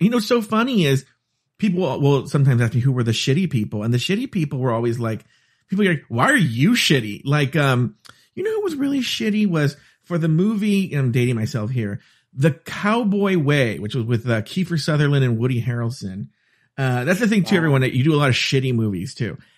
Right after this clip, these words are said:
Speaker 1: And, uh, it was, <laughs> what was the name of that? Not Dermot Mulrooney. The other one that sounds like Dermot,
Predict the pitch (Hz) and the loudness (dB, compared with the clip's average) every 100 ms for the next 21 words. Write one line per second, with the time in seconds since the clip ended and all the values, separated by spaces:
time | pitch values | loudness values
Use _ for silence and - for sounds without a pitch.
0 | _ 160 165 156 147 147 139 127 120 - | _ -4 0 0 2 2 4 2 0 -2
1 | 156 - 180 151 - 285 _ _ - 190 | -2 0 0 -2 -4 -10 _ _ -6 -4
2 | 311 349 247 226 202 - - 127 127 151 | -2 -2 2 2 0 -6 -20 -20 -8 -2
3 | 180 - 214 247 240 202 202 165 175 139 | 0 -2 -2 0 2 2 2 2 4 4
4 | 120 - 165 208 208 160 - - - 170 | 2 0 0 2 2 0 -4 -12 -4 0
5 | 190 196 180 185 | 2 2 0 -2